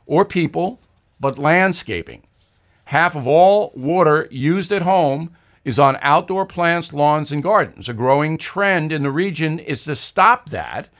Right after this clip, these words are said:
and use water-efficient landscaping. Folks are ditching grass and flowers for rocks, cactus, and concrete to reduce their consumption of fresh water.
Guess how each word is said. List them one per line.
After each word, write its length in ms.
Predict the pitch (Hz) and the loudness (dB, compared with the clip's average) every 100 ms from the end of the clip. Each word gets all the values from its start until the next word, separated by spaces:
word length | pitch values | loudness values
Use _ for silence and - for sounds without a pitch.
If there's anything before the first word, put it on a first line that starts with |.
| _ _ _ - | _ _ _ 0
and 140 | 139 | 2
use 340 | 151 156 147 | 4 2 2
water-efficient 1500 | 110 113 156 190 208 214 214 _ - 139 127 170 165 170 156 | -2 0 4 6 6 4 0 _ -10 -8 -4 -2 0 -2 -4
landscaping. 760 | 143 185 214 - - 104 - - _ _ _ _ _ | -2 0 -2 -4 -4 -4 -6 -20 _ _ _ _ _
Folks 400 | - 156 165 165 | 2 4 4 2
are 120 | 143 | 0
ditching 580 | 104 113 185 175 151 117 | 0 0 0 0 0 -2
grass 480 | 110 143 170 185 - | 2 4 4 2 -2
and 160 | 127 | -6
flowers 640 | - 185 220 139 185 208 - _ _ _ _ | 0 2 4 2 -2 -6 -12 _ _ _ _
for 240 | - 135 123 | -6 -4 0
rocks, 540 | 120 151 214 - - | 4 4 4 -2 -14
cactus, 640 | - - 160 175 - 196 - | -10 0 0 0 -2 -2 -2
and 240 | - 131 | -6 -6
concrete 840 | 123 139 135 120 - 208 226 - _ _ _ _ _ - | -4 -2 -2 -4 -2 0 0 -6 _ _ _ _ _ -14
to 100 | 123 | -8
reduce 440 | 117 107 156 156 | -6 -2 -2 -4
their 180 | 151 147 | -6 -8
consumption 640 | 139 135 147 143 143 139 - | -10 -6 -4 -4 -6 -8 -8
of 180 | 127 127 | -10 -10
fresh 360 | - 98 92 - | -8 -8 -8 -10
water. 380 | 78 65 - | -12 -14 -16